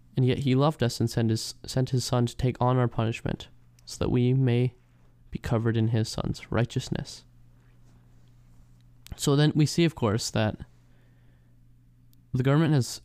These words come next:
flipped authority. And now, of course, the, these riots, the people have flipped the, the authority. They have taken justice into their own hands. And Derek Chauvin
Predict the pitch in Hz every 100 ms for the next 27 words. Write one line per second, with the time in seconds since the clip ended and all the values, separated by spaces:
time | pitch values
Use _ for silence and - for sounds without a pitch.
0 | - - 117 113 - - - 110 110 117
1 | 135 - _ _ - _ - 131 131 127
2 | - 131 131 117 117 - - 120 123 120
3 | 151 127 - - - - 120 - 151 151
4 | 127 - 113 - 113 - - 120 - 117
5 | 113 117 123 - 135 139 131 131 - 135
6 | 131 120 120 123 143 - - - - -
7 | - - - - - - - - - -
8 | - - 131 131 127 - - 147 147 -
9 | 147 180 139